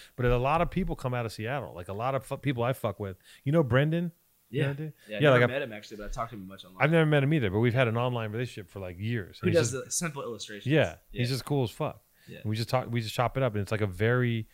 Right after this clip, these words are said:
Speaker 1: they, there's a very, uh, Oakland-ish patois with Seattle people.
Speaker 2: Yeah.
Speaker 1: Right? It's, it's interesting.
Speaker 2: Portland's got, like, a mix of, like, a, like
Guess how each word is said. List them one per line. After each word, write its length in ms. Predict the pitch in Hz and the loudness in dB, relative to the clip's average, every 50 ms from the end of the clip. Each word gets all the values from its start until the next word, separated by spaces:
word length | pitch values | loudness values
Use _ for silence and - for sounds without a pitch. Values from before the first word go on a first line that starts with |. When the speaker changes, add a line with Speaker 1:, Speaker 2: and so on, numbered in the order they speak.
| _ - - - - - - - - | _ -20 -20 -20 -20 -20 -20 -8 -4
Speaker 1:
they, 200 | 127 127 135 - - | -4 -4 -4 -4 -6
there's 200 | 113 113 120 101 117 | -4 -4 -2 0 0
a 60 | 107 | -2
very, 640 | 98 92 110 127 131 135 131 127 123 117 120 117 - _ _ _ - | -2 -2 -2 0 0 2 2 0 0 0 -2 -4 -8 _ _ _ -4
uh, 160 | 101 104 107 | -2 -2 -2
Oakland-ish 1160 | - 117 123 127 120 - 123 117 110 107 101 98 98 101 - _ _ - 120 113 101 - - - | 2 2 2 2 2 0 -4 -2 -2 -2 -4 -6 -8 -10 -14 _ _ -8 -6 -6 -6 -6 -8 -8
patois 480 | - 110 104 - - - 117 113 110 | -6 -6 -6 -6 -4 -4 -2 -2 -2
with 100 | 101 92 | -2 -4
Seattle 380 | - - 104 101 104 107 104 92 | -6 -8 -8 -6 -4 -4 -4 -4
people. 440 | - 101 98 - - - - 104 - _ _ _ - | -6 -8 -10 -10 -12 -16 -18 -20 -20 _ _ _ -12
Speaker 2:
Yeah. 120 | 185 190 185 | -8 -8 -6
Speaker 1:
Right? 140 | 185 165 - - | -8 -8 -10 -10
It's, 220 | 104 104 - - | -12 -10 -10 -10
it's 260 | - - 110 104 - | -8 -6 -6 -4 -2
interesting. 520 | 127 135 - 120 95 - - - - - - _ _ _ - | -2 -2 -2 -4 -8 -8 -10 -16 -18 -20 -20 _ _ _ 2
Speaker 2:
Portland's 320 | 160 160 147 143 120 107 | 2 2 2 0 -6 -8
got, 180 | 107 110 - - | -10 -12 -12 -14
like, 180 | 98 95 - | -16 -18 -18
a 380 | - _ _ _ _ _ 104 117 | -20 _ _ _ _ _ -12 -10
mix 220 | 117 110 - - | -10 -10 -10 -10
of, 160 | 110 95 85 | -12 -12 -12
like, 260 | 90 87 78 76 - - | -14 -16 -16 -16 -18 -18
a, 720 | 82 80 80 78 - - - - - - - - - - | -16 -14 -14 -16 -14 -14 -16 -16 -16 -18 -20 -18 -12 -10
like 100 | - | -10